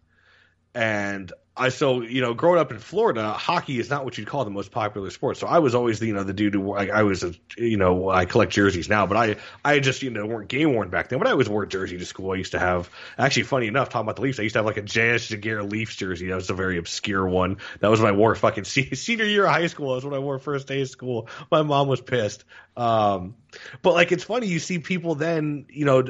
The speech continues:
hockey wasn't as big, so, um, they, it would be like, they would ask me minor questions about it or whatever, and then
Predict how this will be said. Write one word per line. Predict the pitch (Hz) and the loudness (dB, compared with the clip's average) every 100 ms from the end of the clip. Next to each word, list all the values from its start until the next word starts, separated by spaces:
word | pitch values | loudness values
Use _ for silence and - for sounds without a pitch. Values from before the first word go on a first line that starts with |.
| - - | -4 -8
hockey | - 156 151 170 | 0 0 0 -2
wasn't | 143 131 131 | 0 0 -2
as | 101 | -6
big, | - 208 110 - | 2 2 4 -2
so, | 113 107 98 - - - - _ | 0 2 0 -6 -20 -20 -20 _
um, | 123 117 110 104 98 87 73 82 | -2 0 0 0 -2 -6 -14 -20
they, | 82 85 - 139 143 139 | -18 -14 -12 -8 4 6
it | 131 123 123 | 6 4 4
would | 120 | 4
be | 123 | 4
like, | 117 120 | 2 2
they | 127 127 | 4 4
would | 143 | 4
ask | 160 - | 0 0
me | 143 | 0
minor | 127 123 113 | 0 0 -2
questions | - 107 - 98 | -6 -6 -6 -10
about | 101 98 98 | -6 -6 -6
it | |
or | |
whatever, | 95 95 101 | -6 -6 -4
and | 107 98 | -2 -2
then | 95 | -4